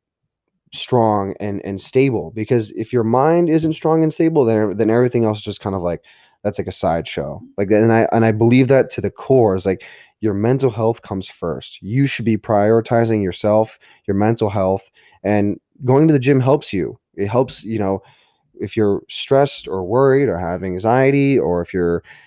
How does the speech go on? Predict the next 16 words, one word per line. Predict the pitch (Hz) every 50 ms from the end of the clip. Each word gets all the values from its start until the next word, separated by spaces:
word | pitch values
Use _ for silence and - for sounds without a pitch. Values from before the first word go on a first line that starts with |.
| _ _ _
you | - 104
know, | 98 95 87 87 82 82 78 - - - -
if | - - - -
you | 123 120
have | 104
O | 90 107 139 143
C | - 135
D | 123 127 127 131
like | 135 117 107 92 98
me, | 113 131 139 139 139 143 143 - _ - - _ _ _ _
you | - 110 104
can | - 110 117 110
go | 127 127 143
to | 147
the | 143
gym, | 113 101 117 127 127 127 123 127 127